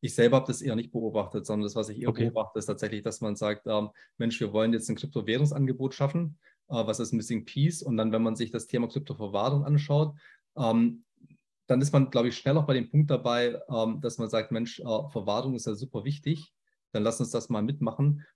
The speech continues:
Speaker 1: ohne genau durchdrungen zu haben,
Speaker 2: Exakt.
Speaker 1: dass man sich für die Kryptoverwahrung entschieden hat, was denn die Rolle des Kryptoverwahrers bei Kryptowertpapieren ist. Weil der Verwahrer, also so, wenn man jetzt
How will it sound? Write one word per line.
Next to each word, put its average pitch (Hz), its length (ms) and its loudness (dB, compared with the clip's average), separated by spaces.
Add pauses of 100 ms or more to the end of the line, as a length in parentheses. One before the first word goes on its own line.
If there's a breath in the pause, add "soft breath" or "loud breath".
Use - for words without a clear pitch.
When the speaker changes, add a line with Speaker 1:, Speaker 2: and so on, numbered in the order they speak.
(120)
Speaker 1:
ohne 127 280 4
genau 120 480 6
durchdrungen 139 640 2
zu 147 160 -2
haben, 113 120 10
Speaker 2:
Exakt. 107 340 2
Speaker 1:
dass - 120 -18
man 120 120 2
sich 120 160 -4
für 139 120 -2
die 120 100 0
Kryptoverwahrung 139 680 2
entschieden 110 400 -2
hat, 143 200 2 (280 soft breath)
was 120 180 0
denn 120 160 4
die 113 100 2
Rolle 123 260 2
des 117 180 -2
Kryptoverwahrers 139 960 2
bei 120 100 0
Kryptowertpapieren 117 920 0
ist. - 300 -10 (580)
Weil 104 300 0
der 117 140 2
Verwahrer, 120 480 6
also 120 160 4
so, 113 160 -2
wenn 123 280 2
man 120 140 4
jetzt 123 240 0